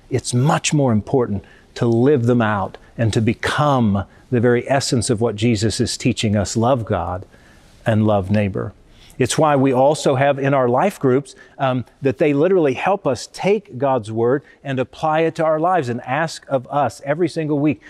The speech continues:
"How is your life with God, and how are you encountering God, and what does that mean to you?" Friends, we believe the Bible is relevant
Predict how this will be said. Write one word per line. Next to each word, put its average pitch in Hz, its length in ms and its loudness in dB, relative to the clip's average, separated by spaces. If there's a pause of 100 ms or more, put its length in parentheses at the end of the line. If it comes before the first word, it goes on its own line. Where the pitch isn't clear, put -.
(140)
"How 185 280 0
is 165 120 2
your 160 120 2
life 151 260 0
with 120 160 -2
God, 139 260 0
and 110 120 -2
how 170 400 -2
are 180 60 2
you 156 220 2
encountering 127 560 -2
God, 127 240 2 (200)
and 127 140 0
what 156 140 2
does 175 140 0
that 156 200 0
mean 143 480 0 (460)
to 113 120 0
you?" 107 520 2 (720)
Friends, 131 220 2
we 156 140 4
believe 131 340 4
the 110 100 0
Bible 101 760 -2 (140)
is 98 200 -2
relevant 107 760 0